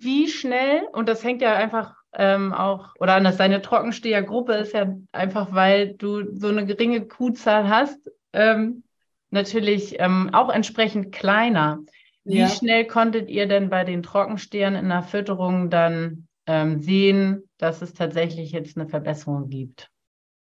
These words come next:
Speaker 2: Ja, ich denke schon, als wir, ja auch nach zwei Monaten, als wir die
Speaker 1: Mhm.
Speaker 2: ersten,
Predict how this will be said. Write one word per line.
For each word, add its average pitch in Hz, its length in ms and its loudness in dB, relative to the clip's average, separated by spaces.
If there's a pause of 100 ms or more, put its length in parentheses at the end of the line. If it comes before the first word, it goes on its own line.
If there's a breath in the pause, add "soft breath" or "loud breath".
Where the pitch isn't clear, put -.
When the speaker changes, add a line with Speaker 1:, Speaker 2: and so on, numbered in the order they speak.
(1080 soft breath)
Speaker 2:
Ja, 170 500 6
ich 190 100 -4
denke 175 360 0
schon, 226 680 2
als 190 300 0
wir, 208 380 0
ja 185 260 6
auch 262 180 2
nach 202 180 0
zwei 214 300 2
Monaten, 226 540 0
als 185 260 -2
wir 214 100 -8
die 170 120 0
Speaker 1:
Mhm. - 60 -2
Speaker 2:
ersten, 240 800 -2